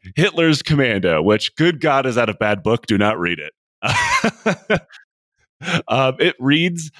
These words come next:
like someone is more high on their own supply than anybody's ever been before in their life. It's like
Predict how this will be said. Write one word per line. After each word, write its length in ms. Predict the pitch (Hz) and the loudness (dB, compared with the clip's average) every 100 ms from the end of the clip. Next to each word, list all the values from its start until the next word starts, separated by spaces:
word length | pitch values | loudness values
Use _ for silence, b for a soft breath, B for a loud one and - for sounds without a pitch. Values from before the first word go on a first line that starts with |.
| B | B
like 200 | 123 131 | 0 0
someone 500 | 127 - 131 131 135 | 0 0 2 4 4
is 260 | 127 123 107 110 | 4 2 0 -2
more 280 | 120 135 139 | 2 4 2
high 340 | 131 127 127 | 2 2 2
on 160 | 120 113 | 4 4
their 160 | 113 | 2
own 240 | 110 110 110 | 2 0 0
supply 400 | 110 - 101 104 | -4 0 0 0
than 100 | 90 | 0
anybody's 540 | 90 110 107 110 104 | 0 0 0 0 0
ever 160 | 104 92 | -2 -2
been 220 | 90 98 | 0 0
before 280 | 98 - 85 | 0 0 -2
in 60 | |
their 140 | 80 76 | -2 -2
life. 500 | 92 139 135 - - _ _ - | 0 0 0 -4 -20 _ _ -10
It's 160 | 127 - | -4 0
like 140 | 165 | 0